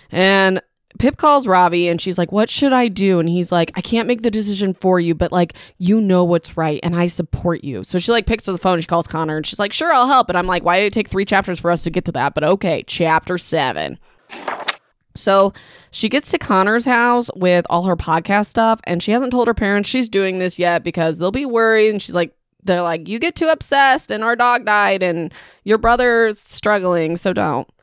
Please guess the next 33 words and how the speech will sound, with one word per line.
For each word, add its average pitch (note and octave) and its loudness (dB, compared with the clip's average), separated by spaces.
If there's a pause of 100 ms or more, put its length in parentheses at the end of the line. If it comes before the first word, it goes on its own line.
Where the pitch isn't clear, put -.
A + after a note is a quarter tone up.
(160)
<laughs> - -2 (420)
So G3+ 4 (100)
Pip C4 2 (440)
gives G#3 -2
Connor A3+ 0
and F3+ 0
Joanne, D#3 0
that's E3 0
the D#3 -6
mom. A2 -4 (460)
Oh, G#3 4
did G3 2
I A3 2
skip - -4
this? B3+ 2
Okay, F3+ -2
sorry. D3+ -6
Connor's E4 0 (240)
mom, F#3+ 2
Joanne, E3 0
is D#3 -4
on G3+ 2
board D#3+ 0
with, C#3+ -8
like, C#3 -4
all D3+ 0
this. C#3+ -4
She's, D3 -8
like, C3 -6
really E3+ 2
worried E3 0
about D#3+ 2
Jamie. D3 -6